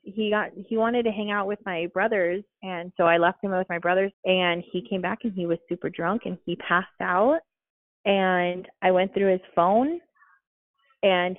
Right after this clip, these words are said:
he was literally cheating on me. When I was texting him and he was telling me that I, I'm disgusting because I just think that he's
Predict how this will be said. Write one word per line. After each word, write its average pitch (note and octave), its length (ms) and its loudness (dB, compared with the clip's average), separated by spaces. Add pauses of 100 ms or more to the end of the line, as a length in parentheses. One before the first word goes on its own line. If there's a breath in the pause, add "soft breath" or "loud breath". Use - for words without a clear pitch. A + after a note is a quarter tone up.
he G#3 100 0
was F#3+ 180 2
literally A3 480 2
cheating G3+ 240 -4
on E3+ 200 -2
me. E3 420 -6
When G3 200 0
I F#3+ 100 4
was A#3+ 140 4 (100)
texting A#3 300 -2
him A#3+ 100 0
and G3+ 120 -4
he - 80 -8
was G3 160 -4
telling F#3+ 220 -4
me F#3+ 140 -2
that E3 240 2
I, E3+ 400 -2 (140)
I'm F3+ 220 -4 (300)
disgusting E3+ 520 -4
because F3 200 -4
I E3 80 0
just E3 220 -10
think E3+ 140 -8
that - 120 -18
he's F3+ 100 -10